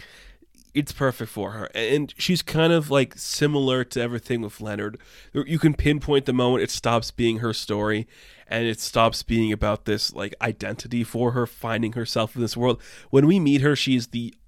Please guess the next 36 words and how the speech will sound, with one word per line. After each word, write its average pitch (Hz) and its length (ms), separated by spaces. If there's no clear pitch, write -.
youngest 123 640
of 117 160
the 113 60
cast 104 420
members, 113 380
and 113 100
she 120 140
is 107 100
the 117 80
youngest 110 460
character. 113 600
She 147 520
is 135 100
sexualized 120 800
a 85 40
lot 113 540
early 120 380
on 117 300
and 117 220
slowly 120 640
matures 117 500
into 107 220
being 107 320
a 107 60
full-fledged 113 640
character. 120 520
And 156 240
that, 156 200
again, 139 320
is 120 200
the 110 220
other 143 300
problem 120 520
with 110 260
this 107 200
show, 123 560